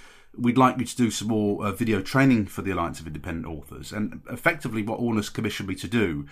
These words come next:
is, uh, quite a lot of videos which are gonna be made free,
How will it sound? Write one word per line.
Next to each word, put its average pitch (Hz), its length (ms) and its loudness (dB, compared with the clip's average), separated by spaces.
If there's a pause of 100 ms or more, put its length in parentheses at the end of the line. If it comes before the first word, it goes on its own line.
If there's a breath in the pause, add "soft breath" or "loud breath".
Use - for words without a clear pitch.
(340 loud breath)
is, 110 540 2
uh, 104 200 2
quite 156 280 6
a 113 60 2
lot 120 240 4
of 98 100 -6
videos 101 540 2
which - 180 -8
are 104 40 -6
gonna 104 140 -6
be 107 120 -4
made 104 320 0
free, 110 640 2